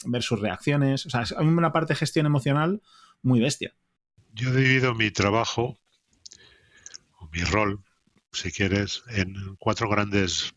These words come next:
Speaker 2: pilares.
Speaker 1: Vale.
Speaker 2: Eh, los, los, los digo en orden, eh,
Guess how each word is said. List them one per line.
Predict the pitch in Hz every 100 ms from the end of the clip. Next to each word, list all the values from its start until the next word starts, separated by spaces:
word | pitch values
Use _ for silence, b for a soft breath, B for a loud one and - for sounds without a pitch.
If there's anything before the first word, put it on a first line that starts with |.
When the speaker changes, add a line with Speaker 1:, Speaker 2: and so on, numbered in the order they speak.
| _
Speaker 2:
pilares. | - 90 95 90 78 - - _ _ _ _ B B B B B B
Speaker 1:
Vale. | 101 117 92
Speaker 2:
Eh, | 90 87 85 - _ _ _ B B B B B B _ _ 113 107 - -
los, | 123 107 - 101 - -
los, | 95 - _ _ _ -
los | 107 92
digo | 101 107
en | 104
orden, | 110 113 104 117 117 113 -
eh, | 107 101 92 90 92 92